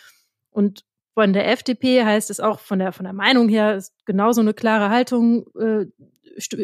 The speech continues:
Mütter sollen sich nicht irgendwo in eine dunkle Ecke zurückziehen müssen, um zu stillen. Ähm, das muss in jed-, an jedem Ort in N R W möglich sein, heißt es dort. Aber der familienpolitische Sprecher der Landtagsfraktion der F D P, Marcel Hafke,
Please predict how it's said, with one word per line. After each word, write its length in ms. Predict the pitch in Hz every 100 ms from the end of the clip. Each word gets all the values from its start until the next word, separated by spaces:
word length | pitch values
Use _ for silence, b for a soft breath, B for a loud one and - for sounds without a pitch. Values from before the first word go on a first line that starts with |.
| 233
Mütter 360 | 208 269 262 226
sollen 260 | 220 247 214
sich 140 | 208
nicht 240 | 262 285
irgendwo 380 | 220 247 214 220
in 80 | 214
eine 80 | 202
dunkle 260 | 254 240 190
Ecke 220 | - 233
zurückziehen 540 | - 254 - 240 233
müssen, 400 | 226 - 226 226
um 260 | - 220 226
zu 160 | -
stillen. 520 | 220 - 220 226 226 220 B B B B
Ähm, 440 | 208 202 202 202 214
das 360 | 202 - - 202
muss 280 | 214 269
in 140 | - 202
jed-, 280 | 202 262 220
an 120 | 196
jedem 300 | 226 254 220
Ort 240 | 202 220
in 100 | 214
N 100 | 208
R 140 | 196 190
W 120 | 196
möglich 340 | 254 247 220
sein, 360 | 220 214 214 214
heißt 280 | 214 214 -
es 80 |
dort. 260 | - 208 208 B B B B -
Aber 480 | 214 233 226 226
der 580 | 202 202 196 196 196 -
familienpolitische 840 | - 208 240 240 214 208 220 233 208
Sprecher 440 | - 233 277 240
der 360 | 226 226 220 208
Landtagsfraktion 880 | 214 240 240 233 - 226 - 233 226
der 120 | 208
F 100 | 208
D 100 | 220
P, 300 | - 233 226
Marcel 360 | 196 196 202 185
Hafke, 360 | 240 - 220